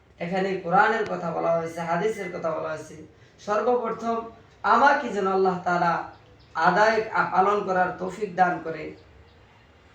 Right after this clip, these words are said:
দেখেন যে নবী যে এমন একজন নবী, যে নবী হলেন সমস্ত নবীদের সর্দার। শুধু তাই নয়,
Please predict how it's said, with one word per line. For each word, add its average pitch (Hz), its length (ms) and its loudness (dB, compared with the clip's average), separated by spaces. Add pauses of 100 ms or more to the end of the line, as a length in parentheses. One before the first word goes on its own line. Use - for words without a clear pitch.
(720)
দেখেন 294 540 6 (400)
যে 247 140 0
নবী 285 420 6
যে 277 200 0
এমন 302 280 4
একজন 254 380 2
নবী, 247 340 2
যে 247 260 0
নবী 262 240 4
হলেন 277 640 6 (600)
সমস্ত 339 680 2
নবীদের 247 540 2
সর্দার। 170 680 2 (1600)
শুধু 311 200 -4 (140)
তাই 302 280 6
নয়, 254 260 6